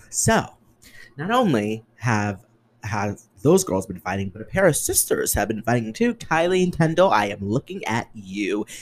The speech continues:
If you thought you were exempt from this, hmm, you were wrong, Kylie. You were wrong, Kendall. Basically, keeping the Kardashians came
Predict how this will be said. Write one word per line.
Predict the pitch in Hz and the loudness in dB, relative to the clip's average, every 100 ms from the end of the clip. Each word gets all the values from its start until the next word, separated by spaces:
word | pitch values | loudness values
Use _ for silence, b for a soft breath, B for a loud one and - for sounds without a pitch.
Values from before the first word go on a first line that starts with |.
| B | B
If | - 123 | -2 -2
you | 165 233 | 0 2
thought | 220 185 - | 4 2 4
you | 139 | 6
were | 131 | 6
exempt | 104 107 101 104 107 - | 4 2 0 0 -4 -6
from | 110 104 101 | -6 -4 -4
this, | 104 - - - | -6 -8 -12 -8
hmm, | 254 254 247 B B B - | -4 -2 -4 B B B 0
you | 294 | 4
were | 240 | 4
wrong, | 151 117 120 | 4 0 0
Kylie. | 123 123 131 131 _ | 2 4 2 -2 _
You | 160 143 | 2 4
were | 113 | 6
wrong, | 98 95 | 2 -2
Kendall. | 90 92 104 101 _ 127 | -8 -6 -4 -6 _ 0
Basically, | 160 165 165 147 | 2 2 0 -2
keeping | - 123 123 | -4 -8 -4
the | |
Kardashians | 110 101 104 107 101 95 - _ _ _ _ - | -2 -2 -2 -2 -4 -4 -8 _ _ _ _ -10
came | 101 | -8